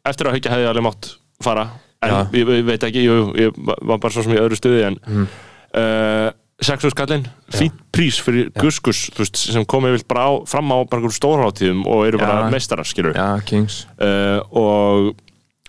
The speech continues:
Speaker 1: bara sex þúsund kall, það er svo bróka væla yfir því, skilur.
Speaker 2: Já, já, það er svolítið bróka væla yfir verðum almennt, sko.
Speaker 1: Já.
Speaker 2: Eh, það er svona, eh,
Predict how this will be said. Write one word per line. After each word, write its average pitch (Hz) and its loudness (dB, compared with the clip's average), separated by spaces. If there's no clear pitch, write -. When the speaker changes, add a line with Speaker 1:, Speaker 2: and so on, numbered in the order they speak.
Speaker 1:
bara 107 -2
sex 131 -4
þúsund 117 -2
kall, 135 -2
það - -6
er 101 -4
svo - -8
bróka 123 0
væla 135 0
yfir 143 2
því, 104 -4
skilur. 110 0
Speaker 2:
Já, 107 0
já, 104 0
það 104 0
er 104 -2
svolítið 107 -2
bróka 98 0
væla 95 0
yfir 90 0
verðum 87 -2
almennt, 90 -4
sko. - -6
Speaker 1:
Já. 110 2
Speaker 2:
Eh, 67 -4
það 92 0
er 87 -2
svona, - -6
eh, 50 -6